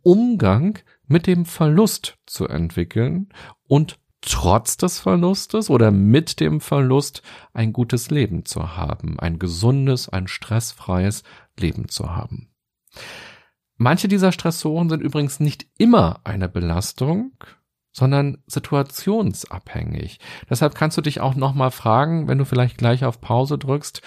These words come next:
in welchen Situationen gerate ich denn typischerweise in Stress? Oder welche Situationen stressen mich an sich?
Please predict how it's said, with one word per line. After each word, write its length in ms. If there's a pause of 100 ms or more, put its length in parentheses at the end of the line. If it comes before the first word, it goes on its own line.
(320)
in 240
welchen 440
Situationen 1120 (240)
gerate 500
ich 220
denn 320
typischerweise 1000
in 240
Stress? 640 (320)
Oder 400
welche 460
Situationen 1040
stressen 520
mich 220
an 200
sich? 600